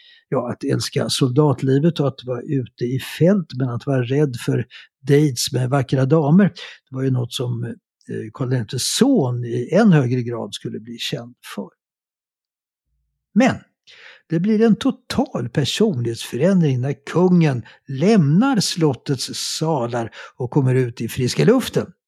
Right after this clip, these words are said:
Magalotti skriver, citat, "När han sitter till häst synes han vara en helt annan människa,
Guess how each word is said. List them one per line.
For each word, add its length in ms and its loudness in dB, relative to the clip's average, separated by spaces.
Magalotti 440 0
skriver, 460 0
citat, 340 -6
"När 180 -4
han 140 4
sitter 440 0
till 180 0
häst 640 0
synes 420 2
han 180 0
vara 340 0
en 100 4
helt 680 2
annan 460 0
människa, 520 2